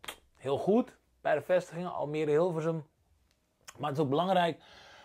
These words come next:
om daarbuiten nog mensen te inspireren, hè? Moeders, vaders kunnen voorlezen. En de kinderen, als ze oud genoeg zijn, kunnen ze hem gaan lezen. Het is een boek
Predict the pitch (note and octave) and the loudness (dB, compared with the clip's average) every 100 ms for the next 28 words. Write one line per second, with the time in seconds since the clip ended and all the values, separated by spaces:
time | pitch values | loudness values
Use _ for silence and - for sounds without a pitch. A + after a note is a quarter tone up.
0 | - - E3+ D3+ A#2+ D3 D3 A#2 F3 B3+ | -8 0 0 0 -2 0 0 0 2 2
1 | A3+ F3+ D#3+ C#3 G#2+ C3+ D#3 C#3 D3 A#2+ | 0 -2 -4 -6 -6 -8 -6 -8 -10 -10
2 | - _ - E3 D#3+ B2+ D#3 C3+ B2 G#2 | -14 _ -10 -8 -6 -6 -2 0 0 -2
3 | E2+ - D3 F#3 F#3 - _ _ C#3 F3+ | -10 -10 -6 -6 -6 -14 _ _ -2 0
4 | F3 D#3+ - F3 E3 C#3+ D#3 B2+ F#3 F#3+ | 0 0 0 2 0 -2 -6 -4 0 2
5 | G#3 G#3 F#3+ B3+ A#3+ _ _ _ - - | 4 2 2 -2 -6 _ _ _ -20 -20
6 | - _ - D3+ C3+ F#3+ F#3 D3+ C#3 D3 | -20 _ -8 -6 -2 -2 2 2 2 0
7 | - - C#3+ - D#3 D3 - B2+ B2+ - | -4 -4 -6 -6 -8 -8 -10 -12 -14 -10
8 | C#3+ B2+ A#2+ - C3 C#3 B2 A2+ C3 B2+ | -8 -8 -10 -8 -2 0 -2 -6 -8 -4
9 | B2+ F#3+ - | 2 2 2